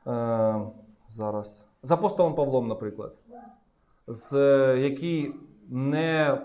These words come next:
поступався нічим. Або згадати навіть братів, які жили в попередньому поколінні в Радянському Союзі. Вони не йшли на компроміси.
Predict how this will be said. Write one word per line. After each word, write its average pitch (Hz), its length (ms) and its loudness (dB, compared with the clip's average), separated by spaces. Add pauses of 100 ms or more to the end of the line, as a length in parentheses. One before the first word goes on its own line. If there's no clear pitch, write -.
поступався 139 600 0
нічим. 120 500 -8 (1400)
Або 143 420 4
згадати 151 1080 4 (140)
навіть 143 540 -2 (760)
братів, 151 720 -2 (340)
які 139 300 -2
жили 147 280 0
в - 140 -4
попередньому 143 640 0
поколінні 147 500 -2
в 131 60 -2
Радянському 131 580 0
Союзі. 120 460 -6 (760)
Вони 160 1000 -2
не 143 140 -2
йшли 165 240 -2
на 151 100 0
компроміси. 110 640 -6